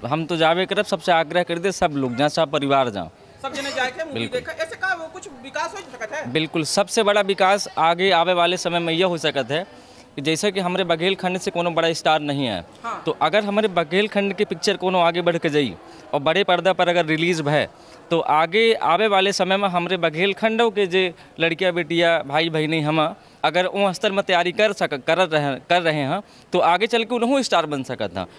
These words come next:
Speaker 1: उन्हों का एक ठे अलग, म, रास्ता मिली कि हमें पढ़ लिख के पिक्चरों बना सकी थे, हम हीरो हीरोइन बन सकी थे।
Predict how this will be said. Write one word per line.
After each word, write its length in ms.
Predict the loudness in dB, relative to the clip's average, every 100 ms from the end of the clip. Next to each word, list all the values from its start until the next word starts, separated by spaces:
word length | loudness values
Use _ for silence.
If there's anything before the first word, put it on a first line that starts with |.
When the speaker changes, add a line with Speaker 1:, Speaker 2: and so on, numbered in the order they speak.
| -6
Speaker 1:
उन्हों 280 | 0 2 2
का 100 | 2
एक 140 | 0 0
ठे 80 | -2
अलग, 460 | 0 2 2 0 -6 -10 -20 -20 -18 -6
म, 140 | -4 -2 0
रास्ता 300 | 2 2 0
मिली 240 | 2 -2
कि 100 | 0
हमें 400 | 0 0 0 -4 -12 -20 -2
पढ़ 120 | 0 2
लिख 180 | 0 -2
के 60 | -2
पिक्चरों 380 | -2 0 0 2
बना 220 | 2 0
सकी 280 | -2 -8 -2
थे, 120 | 0
हम 260 | 0 0
हीरो 260 | 0 0 0
हीरोइन 280 | 0 0 2
बन 160 | 0
सकी 240 | 0 -2 -4
थे। 420 | -6 -6 -16 -20